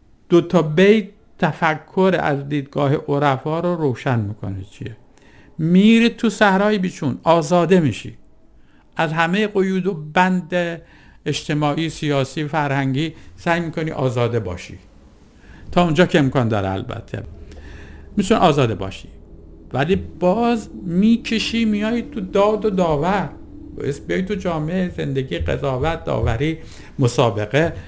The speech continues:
کشتی، جنگ، صلح، داد، ستد. جمله را در داد و داور کشی. همه رو میاری دوباره از اون حالت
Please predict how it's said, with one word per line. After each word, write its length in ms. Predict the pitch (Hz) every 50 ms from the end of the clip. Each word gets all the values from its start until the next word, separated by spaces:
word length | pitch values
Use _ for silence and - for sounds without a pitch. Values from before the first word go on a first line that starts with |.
| - - - -
کشتی، 640 | - - 117 104 - - - - 147 165 170 160 170 - - - - - - - - - - 120 123 - - - 143 147 151 120
جنگ، 460 | 110 135 139 143 160 165 156 143 127
صلح، 380 | - - 160 160 170 160 147 135 - - - - - - - - - - - - - - - - - 127
داد، 280 | 143 147 156 160 156
ستد. 520 | - - - 113 95 - 143 147 165 156 - - - - _ - - _ - - - - - - - - - - -
جمله 400 | - - 175 185 190 190 226 247
را 160 | 240 233 220 196
در 180 | 180 180 170
داد 340 | 165 135 151 175 175 156 156
و 60 | 147
داور 500 | 131 135 131 127 120 117 135 143 131 - - - - _ - _ _ _ _ -
کشی. 360 | - 110 - - - - 120 _ _ _ _ _
همه 420 | - - 190 226 233 247 277 269
رو 140 | 269 269 208
میاری 320 | 202 196 190 185 180 180
دوباره 400 | 160 175 165 151 151 151 151 151
از 320 | 151 - - 151 139 131 156
اون 140 | 147 143 131
حالت 720 | 123 139 131 127 127 135 135 123 - - 131 123 120